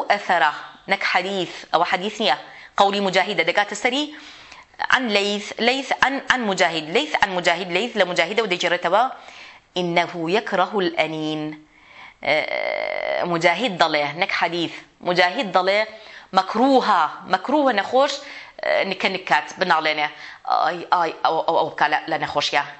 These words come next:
نکە نک و ناڵە ناڵ لە نەخۆشیە مەکروها. مجاهد وا دەڵێ. ئەڵێ فما أن. هەر ئیمامی ئەحمەد ئەوەی خوێندەوە ئیتر، آه، نکەی نەما. کە ئازاری هەوە ئین کانت،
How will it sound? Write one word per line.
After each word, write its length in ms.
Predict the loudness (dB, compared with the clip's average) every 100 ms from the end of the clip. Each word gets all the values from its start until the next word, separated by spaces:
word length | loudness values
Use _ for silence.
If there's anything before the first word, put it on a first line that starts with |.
| -6
نکە 140 | -2
نک 240 | -2 -2 0
و 40 | 2
ناڵە 200 | 4 4
ناڵ 140 | 2 0 -4 -14 -4 0
لە 40 | 0
نەخۆشیە 380 | 0 0 2 2
مەکروها. 440 | 0 0 2 2 0 -4 -18 -20 -20 -20 -20 -2
مجاهد 480 | 2 4 4 2 4
وا 160 | 4
دەڵێ. 300 | 4 2 2 0 -6 -20 -20 _ _ _ _ _ _ _ -20 -2
ئەڵێ 160 | 0 0
فما 260 | -2 -4 -4 -6
أن. 140 | -6 -8 -10 -20 _ _ _ _ -20 -20 -2
هەر 100 | -2 -2 -4
ئیمامی 280 | -2 0 0 -2
ئەحمەد 220 | -2 0
ئەوەی 140 | 0 0
خوێندەوە 280 | -2 0 -2
ئیتر، 200 | -2 -4
آه، 440 | 0 0 0 -2 -4 -6
نکەی 220 | -6 -2
نەما. 160 | -2 -2 -6 -18 _ _ _ -20 -20 -20 -2
کە 60 | 2
ئازاری 360 | 2 2 0 2
هەوە 120 | 2 2
ئین 140 | 0
کانت، 360 | -2 -2 -2 -4